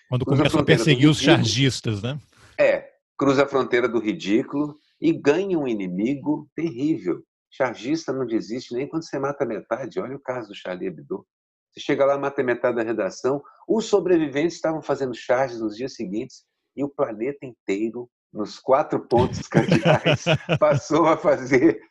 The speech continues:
Speaker 2: passou a fazer charges sobre os terroristas.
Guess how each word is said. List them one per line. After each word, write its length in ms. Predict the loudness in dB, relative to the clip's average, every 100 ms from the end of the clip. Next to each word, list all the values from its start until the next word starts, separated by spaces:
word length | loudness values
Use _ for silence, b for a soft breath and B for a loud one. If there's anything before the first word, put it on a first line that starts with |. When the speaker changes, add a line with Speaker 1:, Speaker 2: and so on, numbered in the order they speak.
| _ 2
Speaker 2:
passou 440 | 2 2 2 2
a 80 | 4
fazer 380 | 2 0 0 -2
charges 640 | 0 0 0 -2 -6 -8 -10 -4
sobre 320 | 4 4 4
os 100 | -4 -8
terroristas. 400 | -8 -8 -10